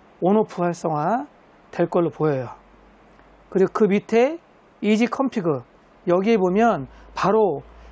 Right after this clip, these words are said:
피비오를 켤 거냐 끌 거냐 여기 나오죠. 오토, 이네이블, 그 다음 뭐 여러 가지 모드, 이지 모드 화면에서 바로 선택할 수가 있습니다. 또한 메모리 같은 경우에도 메모리 트라이,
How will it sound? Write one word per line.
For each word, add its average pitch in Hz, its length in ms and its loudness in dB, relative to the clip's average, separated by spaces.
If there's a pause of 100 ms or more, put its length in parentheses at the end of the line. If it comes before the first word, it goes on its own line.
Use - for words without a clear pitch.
피비오를 302 480 4 (120)
켤 294 180 -2
거냐 214 520 0
끌 277 140 0
거냐 202 420 0 (180)
여기 185 100 -4
나오죠. 143 460 -2
오토, 277 580 0 (560)
이네이블, 202 680 2 (420)
그 190 100 -6
다음 185 280 0
뭐 165 160 -2
여러 160 240 2
가지 165 260 -2
모드, 151 480 -6 (320)
이지 226 260 2
모드 233 200 4
화면에서 208 500 0
바로 170 520 -2 (320)
선택할 226 360 0
수가 165 160 -4
있습니다. 127 440 -12 (480)
또한 240 400 4 (180)
메모리 233 440 2
같은 226 300 0
경우에도 202 760 0 (300)
메모리 226 380 2
트라이, 202 480 0